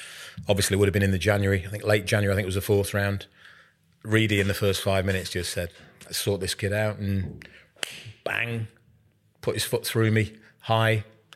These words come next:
ankle flipped, uh, had to go off, and was out for, I'm gonna say ten weeks, something like that. I think they won that replay one nil, and we never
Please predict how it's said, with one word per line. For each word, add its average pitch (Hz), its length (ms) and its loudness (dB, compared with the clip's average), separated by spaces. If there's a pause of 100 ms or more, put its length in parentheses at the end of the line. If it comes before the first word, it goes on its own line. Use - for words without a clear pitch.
(520)
ankle 110 440 0 (340)
flipped, - 680 -2 (380)
uh, 110 260 2
had 113 160 -4
to 120 60 0
go 110 140 4
off, 117 220 -2 (640)
and 101 220 -2
was 98 140 2
out 101 300 0
for, 98 600 2
I'm - 1040 -18
gonna 143 100 -4
say - 160 -2
ten 98 260 -2
weeks, - 380 -6
something 107 180 -2
like 107 160 0
that. 110 240 -2 (220)
I - 40 -10
think 120 140 2
they 113 80 8
won 113 200 8
that 110 120 4
replay 110 420 4
one 110 260 6
nil, 110 240 6 (200)
and 104 640 2
we 107 120 2
never 113 480 4